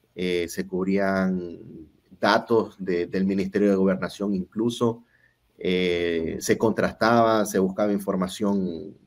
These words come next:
sobre eso. No podíamos, eh, ejercer el periodismo en la calle, digamos, públicamente. Hacer una entrevista en una calle no se podía, tenía que ser en espacios cerrados, pero, pero de igual forma, pues nosotros publicábamos la información,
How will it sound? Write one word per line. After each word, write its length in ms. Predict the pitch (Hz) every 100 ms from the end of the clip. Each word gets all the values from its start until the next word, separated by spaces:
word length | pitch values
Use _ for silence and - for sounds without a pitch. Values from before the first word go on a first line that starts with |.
| _
sobre 540 | - 110 92 92 123
eso. 440 | 127 127 139 143 - - - -
No 320 | 101 117 123
podíamos, 760 | 127 127 135 156 117 101 95 - - _ -
eh, 260 | - 78 73
ejercer 460 | 92 - 90 104
el 100 | 110
periodismo 880 | 117 113 101 101 107 113 107 104 104
en 120 | 104 98
la 180 | 98
calle, 340 | 113 131 104 87
digamos, 460 | 85 101 95 87
públicamente. 720 | - 98 101 101 107 107 104 113
Hacer 220 | 95 101
una 100 | 110
entrevista 840 | 107 107 104 - 107 98 92 78 - -
en 160 | 92 95
una 120 | 101
calle 220 | 107 107
no 160 | 104 98
se 140 | 95
podía, 520 | - 95 120 131 135 - _ _ _ _ -
tenía 260 | 92 95
que 100 | 95
ser 160 | 92 98
en 120 | 98
espacios 420 | 95 98 92 98
cerrados, 600 | 98 98 139 156 156 147 147
pero, 320 | 101 87 85
pero 120 | 120
de 60 | 107
igual 200 | 107 127
forma, 400 | - 151 302 113
pues 140 | 107
nosotros 400 | 110 - - 120
publicábamos 640 | 120 104 92 139 151 101 92
la 60 |
información, 600 | 82 85 82 - 120 95